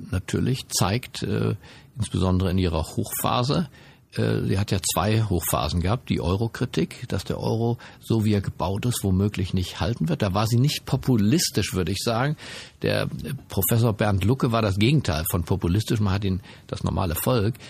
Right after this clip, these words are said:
hat ihn kaum verstehen können, weil er war ein Professor und komplex in seiner ganzen Argumentation. Ähm, er hatte recht, ähnlich wie bei Lafontaine, bis zu dem Punkt, dass man deswegen nicht den Euro abschaffen muss.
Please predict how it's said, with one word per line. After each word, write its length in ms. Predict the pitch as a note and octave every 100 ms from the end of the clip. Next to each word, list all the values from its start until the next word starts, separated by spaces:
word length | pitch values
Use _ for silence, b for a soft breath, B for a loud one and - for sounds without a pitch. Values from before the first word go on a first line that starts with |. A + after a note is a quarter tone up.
| B
hat 140 | A#2
ihn 120 | F#2 F2+
kaum 240 | G#2+ F#2+
verstehen 520 | - F#2+ - D3 B2+
können, 200 | - D2
weil 140 | C#2 D#2
er 60 |
war 160 | E2 D#2
ein 120 | F2
Professor 520 | - - C#3+ C3+ F2
und 140 | - -
komplex 580 | D2+ - - B2 -
in 160 | - F2
seiner 220 | D#2+ D#2
ganzen 280 | E2+ F2+ F2
Argumentation. 840 | - D#2+ E2 E2+ - - C3+ D3+ B B B B _ -
Ähm, 360 | G#2 G#2 - -
er 240 | - G#2
hatte 520 | A2 A2 G2+ F#2 - B2+
recht, 260 | C#3+ - - - _ _ _ _ _
ähnlich 260 | G#2 F#2+ F#2
wie 80 | G#2
bei 120 | G2
Lafontaine, 460 | B2+ D#3 A2 D#2+
bis 140 | D#2+ A#2
zu 140 | -
dem 100 | A2
Punkt, 320 | G2+ A#2+ B2
dass 140 | A2 G#2
man 160 | G2
deswegen 340 | G#2 G#2 G#2 G2
nicht 180 | G#2 -
den 120 | D2
Euro 280 | D#3 D3+ E2
abschaffen 440 | - - C#2 -
muss. 220 | - -